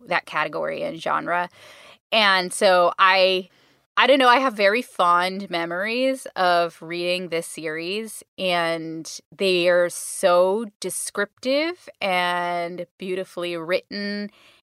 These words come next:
And, you know, if you know Leigh Bardugo's books, she's really great at world building and coming up with really compelling characters. So I had a lot, I was banking on this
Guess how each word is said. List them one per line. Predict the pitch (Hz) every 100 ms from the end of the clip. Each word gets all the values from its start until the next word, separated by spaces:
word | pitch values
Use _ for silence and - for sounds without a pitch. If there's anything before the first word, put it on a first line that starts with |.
| _
And, | 196 190 175 170 170 165 165 196
you | 185
know, | 180
if | 180 -
you | 180
know | 175 165 170
Leigh | 165 170
Bardugo's | 170 165 160 165 160 160 -
books, | - 170 - -
she's | - 165 165 160 - - _ _ _ _ -
really | 202 294 302 262
great | 185 175 190 202 -
at | 170 170
world | 165 175 180 185 175 -
building | 175 175 170 185 180 185 185 - -
and | 175 170 165 165 160 160 - - _ _ _ -
coming | - 202 185
up | 175 - -
with | 165 151 - _ _ _ _ _ _ _ _ _
really | 196 285 277
compelling | - 226 196 185 165 175
characters. | - 180 165 - - - -
So | 254 262
I | - 277
had | 285 302
a | 254
lot, | 196 190 -
I |
was | 220 202
banking | 220 214 220 214 170
on | 175 175
this | 175 175 -